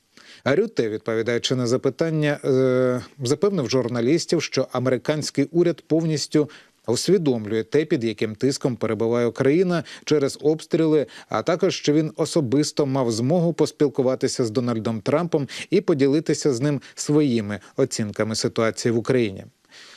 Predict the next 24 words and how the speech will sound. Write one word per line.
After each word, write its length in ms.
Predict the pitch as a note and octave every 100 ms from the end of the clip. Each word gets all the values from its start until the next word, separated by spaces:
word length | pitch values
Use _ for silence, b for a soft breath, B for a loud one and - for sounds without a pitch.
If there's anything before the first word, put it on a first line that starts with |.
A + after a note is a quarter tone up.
| _
Проте 360 | D3 D3 E3+ C3
надати 400 | D3+ C#3+ D#3 C#3+
деталі 440 | C#3 C#3+ D3+ C#3+
розмови 480 | C#3 C3 F3 D#3 D#3
із 120 | C#3
Трампом 460 | - E3+ E3 D#3+ C3+
він 220 | C#3 D3 C#3
відмовився, 760 | D3 D3 D#3+ A2 G2 - A2 B B
лише 320 | B2 C3+ C#3+
додав, 360 | B2 B2 D3+ D3
що 200 | - C3
перебувають 680 | - C3 A#2+ B2 C#3 C3
на 120 | C3 B2+
постійному 640 | C3 - C#3 A#2+ B2 C3
контакті, 640 | - D3 C#3+ C#3+ - -
і 80 | G#2
що 240 | G#2 - B2
він 240 | D3 C#3 B -
переказує 560 | D#3+ E3 B2 G#2 A2+
Трампу 480 | A2 D3+ E3+ E3 E3+
і 100 | -
своє 480 | E3+ F#3 F3 B2 B2+ -
бачення 560 | B2 A#2+ A2+ - A2+ A2
ситуації. 720 | B2+ - A#2+ F#2+ - -